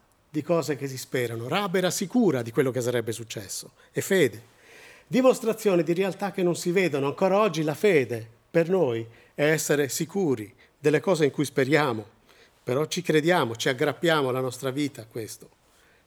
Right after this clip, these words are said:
Poi, senza fede è impossibile piacergli, perché chi si accosta a Dio deve credere che Egli è, e lei crede che Egli è, che Egli è Dio,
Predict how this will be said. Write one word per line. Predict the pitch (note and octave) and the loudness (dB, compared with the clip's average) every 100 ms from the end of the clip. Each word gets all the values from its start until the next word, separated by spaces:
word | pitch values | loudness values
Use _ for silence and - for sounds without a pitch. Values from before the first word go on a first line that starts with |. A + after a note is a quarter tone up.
| _ _ | _ _
Poi, | F#3 F3+ C3 | 2 4 4
senza | - G3+ G3 | 2 2 2
fede | G3+ F3 | 2 4
è | C#3 | 2
impossibile | C#3+ C3 E3+ C3 A2+ | 0 -4 -4 -4 -6
piacergli, | B2+ - E3 C3+ G#2+ A2 _ | -6 0 2 0 -2 -18 _
perché | - - C3+ | -12 -6 -6
chi | C3 | -6
si | B2 | -6
accosta | B2+ D#3 C3 B2+ | -4 -2 -2 -4
a | |
Dio | B2 E3 | -2 -2
deve | A#2 A2+ A2+ | -2 -4 -4
credere | F3+ F3+ A#2 A2 G#2 | -2 -2 -4 -10 -4
che | F3+ | -2
Egli | G#3 D3+ D#3+ | 0 0 0
è, | G#3+ B2+ - - - _ | 0 -2 -6 -20 -20 _
e | - E3+ - | 2 2 2
lei | G3 G#3+ | -2 -2
crede | - G#3 A3+ F#3 | -2 0 0 -2
che | F#3 | -4
Egli | G#3 G#3 F3+ | -4 -2 -2
è, | G#3 D#3 | -4 -6
che | - F#3 | -6 -4
Egli | G3 | -2
è | D#3+ | -4
Dio, | G#3+ E3 A2+ | -4 -4 -6